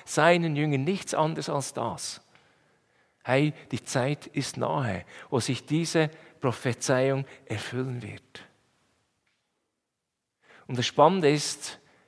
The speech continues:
über alle. Über alle, die normalerweise nicht dazugehören.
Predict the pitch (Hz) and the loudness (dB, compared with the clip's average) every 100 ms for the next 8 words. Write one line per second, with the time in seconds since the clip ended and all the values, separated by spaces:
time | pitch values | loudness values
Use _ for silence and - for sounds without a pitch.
0 | _ 147 127 131 - 110 127 151 92 - | _ -8 -6 -8 -4 -2 0 -4 -8 -10
1 | - _ _ _ _ _ _ _ _ _ | -18 _ _ _ _ _ _ _ _ _
2 | _ _ _ _ _ _ _ _ _ _ | _ _ _ _ _ _ _ _ _ _
3 | _ _ _ _ 127 165 - 139 180 196 | _ _ _ _ -2 0 4 6 6 4
4 | 196 196 190 - _ - 147 160 185 185 | -2 -8 -12 -18 _ -2 0 2 0 -6
5 | - _ 131 139 175 160 147 160 165 147 | -16 _ 0 2 2 2 2 4 4 2
6 | 123 120 139 147 131 123 143 151 - - | 2 0 0 0 -2 0 -2 -4 -10 -8
7 | - 131 - 131 127 127 120 80 73 80 | -6 -6 -6 -10 -6 -6 -4 -6 -10 -12